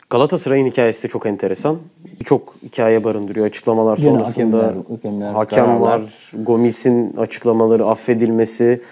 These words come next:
Speaker 1: derken orada da, e, gerçekten sezonun kritik bir virajı oldu Karagümrük müsabakası.
Speaker 2: Hı hı.
Speaker 1: Herhalde en çok,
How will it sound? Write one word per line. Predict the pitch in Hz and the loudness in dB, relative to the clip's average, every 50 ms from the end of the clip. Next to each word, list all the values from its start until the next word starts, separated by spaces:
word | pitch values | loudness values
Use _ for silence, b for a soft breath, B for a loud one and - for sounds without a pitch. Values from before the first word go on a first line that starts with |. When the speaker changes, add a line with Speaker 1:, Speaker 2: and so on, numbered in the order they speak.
| B B B B _ | B B B B _
Speaker 1:
derken | - 123 131 127 127 - 135 160 185 185 - - _ _ _ | 2 2 2 2 0 -2 -2 -2 -2 -4 -6 -10 _ _ _
orada | - 117 120 127 127 143 147 127 | -2 0 0 2 2 2 2 2
da, | 143 151 165 180 - - - _ - | 2 0 0 0 -2 -6 -10 _ -10
e, | 98 98 101 98 92 98 | -8 -8 -8 -8 -6 -4
gerçekten | 95 120 120 113 - 120 110 - - 139 147 156 156 B B B B B B B B B | 0 0 0 0 0 -4 -4 -2 0 0 0 -2 -4 B B B B B B B B B
sezonun | - - 120 110 113 117 131 143 156 - - - | -10 -6 -2 0 0 2 2 2 2 0 -4 -8
kritik | - - 120 113 - - - | -8 -8 -8 -8 -8 -6 -4
bir | 123 113 | 0 2
virajı | 120 113 107 104 120 113 | 2 2 2 2 0 0
oldu | 104 98 104 | 0 -2 -4
Karagümrük | - 110 101 104 98 98 101 92 - 104 | -4 -2 -2 -2 -2 -4 -6 -6 -6 -4
müsabakası. | 104 101 98 101 - - 107 101 98 98 - - 95 - - - | -4 -6 -6 -6 -4 -2 0 0 0 -2 -2 -4 -4 -2 0 0
Speaker 2:
Hı | 180 190 | 0 0
hı. | 180 156 131 123 123 135 143 131 B B B B B B B B _ - | 0 0 -2 0 0 -2 -4 -6 B B B B B B B B _ 0
Speaker 1:
Herhalde | - 143 170 190 175 147 131 175 185 - | 2 4 4 4 4 2 0 0 0 2
en | 165 185 190 | 2 2 2
çok, | 180 - 147 110 - - - - - | 0 -2 -4 -4 -6 -12 -20 -20 -12